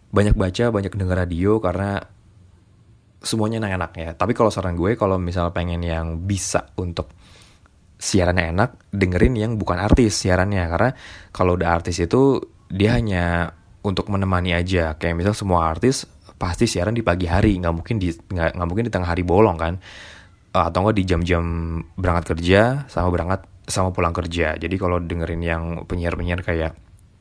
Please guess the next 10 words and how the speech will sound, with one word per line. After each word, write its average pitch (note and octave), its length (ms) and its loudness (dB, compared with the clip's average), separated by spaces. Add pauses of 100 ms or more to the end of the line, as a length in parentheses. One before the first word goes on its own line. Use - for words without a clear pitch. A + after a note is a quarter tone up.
(400)
eh, F#2+ 520 2
banyak G2 240 2
kok A#2 160 0
penyiar-penyiar G2 400 -2
yang G2 120 -2
sendiri F#2 360 2
yang F2+ 160 0 (880)
patut G2 320 2
diikutin F#2 960 0
juga. E2+ 520 -2